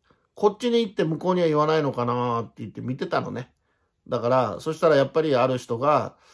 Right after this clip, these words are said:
僕んとこには書いてきて向こうには書かないというね。やっぱね、それはね、ちょっと違うと思うよ。うん。まあ、怖いのは分かるけど、やっぱね、あのー、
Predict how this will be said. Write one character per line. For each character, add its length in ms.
僕 240
ん 80
と 100
こ 80
に 80
は 180
書 80
い 80
て 120
き 80
て 100
向 120
こ 140
う 40
に 60
は 60
書 180
か 100
な 100
い 80
と 80
い 100
う 80
ね。 240
や 100
っ 40
ぱ 100
ね、 100
そ 220
れ 100
は 140
ね、 340
ち 100
ょ 40
っ 60
と 100
違 200
う 60
と 100
思 160
う 60
よ。 200
う 60
ん。 300
ま 140
あ、 20
怖 300
い 60
の 140
は 100
分 60
か 80
る 120
け 100
ど、 280
や 100
っ 40
ぱ 120
ね、 340
あ 100
の 540
ー、 80